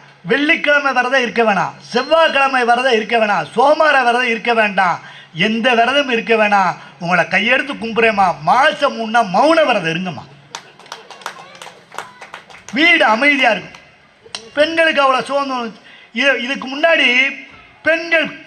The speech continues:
பேச முடியுமாங்க? சத்தமா, சத்தமா பேச முடியுமா? எங்க அம்மாவெல்லாம் இதுவரையும் எங்க அப்பாட்ட பேசி நான் பார்த்ததே இல்லைங்க. ஒரே பருவதான், இப்படி பார்த்தாருன்னா தண்ணி எடுத்து கொடுப்பேன், "ஆ" அப்படின்னா சோறு வைக்கும். அப்படின்னா தட்டை எடுத்துட்டு போயிடும்,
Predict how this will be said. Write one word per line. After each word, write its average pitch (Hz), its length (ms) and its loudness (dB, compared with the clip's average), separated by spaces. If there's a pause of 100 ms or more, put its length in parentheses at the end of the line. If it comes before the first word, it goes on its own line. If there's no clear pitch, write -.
(200)
பேச 320 340 2
முடியுமாங்க? 214 560 -2
சத்தமா, 214 600 0 (960)
சத்தமா 285 400 0
பேச 240 260 -2
முடியுமா? 190 400 -4 (280)
எங்க 214 260 0
அம்மாவெல்லாம் 302 500 4
இதுவரையும் 262 440 0
எங்க 220 140 0
அப்பாட்ட 202 400 0
பேசி 247 240 -4
நான் 202 180 0
பார்த்ததே 254 420 0
இல்லைங்க. 202 240 -4 (400)
ஒரே 247 180 2
பருவதான், 233 560 2 (280)
இப்படி 220 180 -6
பார்த்தாருன்னா 262 560 0
தண்ணி 220 200 0
எடுத்து 214 220 -2
கொடுப்பேன், 156 220 -8 (240)
"ஆ" 285 380 2 (280)
அப்படின்னா 240 420 0
சோறு 240 200 0
வைக்கும். 147 320 -4 (1000)
அப்படின்னா 277 360 0
தட்டை 240 260 0
எடுத்துட்டு 180 260 -10
போயிடும், - 320 -16